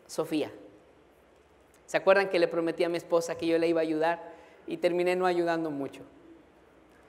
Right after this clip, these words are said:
Sofía no le caían las leches, la leche materna,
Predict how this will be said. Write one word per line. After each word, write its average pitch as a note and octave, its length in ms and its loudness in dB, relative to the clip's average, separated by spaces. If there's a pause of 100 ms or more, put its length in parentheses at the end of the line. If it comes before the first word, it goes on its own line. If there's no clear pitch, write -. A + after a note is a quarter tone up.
(220)
Sofía G3 520 2 (600)
no G#3 180 4
le B3 140 8
caían G#3 480 4
las F#3 200 -4
leches, F#3+ 640 -2 (600)
la G3 140 10
leche G3 260 6
materna, E3+ 580 4